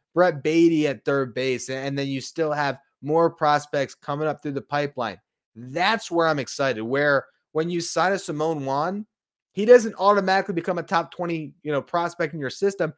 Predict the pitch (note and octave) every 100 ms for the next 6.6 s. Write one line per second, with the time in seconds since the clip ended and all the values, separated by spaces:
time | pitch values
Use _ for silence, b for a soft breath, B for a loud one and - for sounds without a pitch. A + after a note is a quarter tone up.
0 | _ - F#3+ F#3+ - A3 G#3+ G3 E3 D#3
1 | D#3+ D#3+ D#3+ D3+ C#3 D3 C3+ - _ _
2 | C#3+ C#3+ D#3 D3 C#3 B2+ - C3 A#2+ G2
3 | - _ _ _ _ _ _ _ _ _
4 | G3 A3+ A3+ G3 F#3+ F3+ D3+ D#3 C3+ B2+
5 | B2 A#2 G2 - G2+ F#2+ E2 D#2+ C#3+ D#3+
6 | G3+ F3 D#3 D3+ C#3+